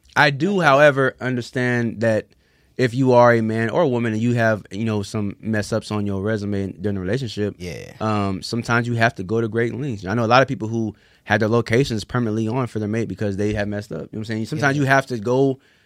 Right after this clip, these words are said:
Speaker 1: out the way to create this trust. My mindset, though, with this would be, like, for example, with the locations, um,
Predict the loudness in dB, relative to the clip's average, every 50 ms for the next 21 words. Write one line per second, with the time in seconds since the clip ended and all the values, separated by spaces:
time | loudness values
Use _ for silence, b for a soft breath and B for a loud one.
0 | b b b 2 2 2 2 0 -2 -2 2 4 4 4 4 4 2 0 -2 -2
1 | -2 -2 -4 -4 -4 -2 -2 -2 -2 -2 -4 -6 -8 -8 -6 -4 -4 -4 -2 -2
2 | -2 -2 0 2 2 2 2 2 -2 -6 -6 -6 -6 -4 -6 -6 -8 -8 -10 -8
3 | -8 -6 -4 -4 -4 -4 -6 -8 b b b b b b b b b b b b
4 | -2 0 0 0 0 0 0 0 -2 -2 -2 -4 -4 -2 -2 -2 -2 0 0 0
5 | 0 0 -2 -6 -8 -8 -8 -8 -6 -6 -4 -4 -6 -8 -10 -12